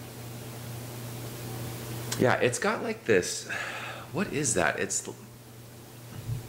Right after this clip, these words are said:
it sounds weird to say, like, spicy, but it's got this cool, like, herbal, I think it's herbal what I'm smelling. Yeah, almost like, um,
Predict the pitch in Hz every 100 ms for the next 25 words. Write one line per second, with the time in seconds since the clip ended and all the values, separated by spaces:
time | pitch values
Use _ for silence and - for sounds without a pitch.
0 | - - - - - - 104 123 - 226
1 | 262 123 131 139 139 117 87 - - -
2 | 90 107 131 107 101 - 160 190 196 -
3 | - 123 120 110 78 71 60 - - 90
4 | 73 - 92 180 - - 80 69 65 69
5 | 69 - 67 65 65 - - - - -
6 | - - - - - - - - - -
7 | - - - - - - - - - -
8 | - - - - - - - - - 120
9 | 107 110 202 247 - 120 95 95 92 82
10 | 78 76 76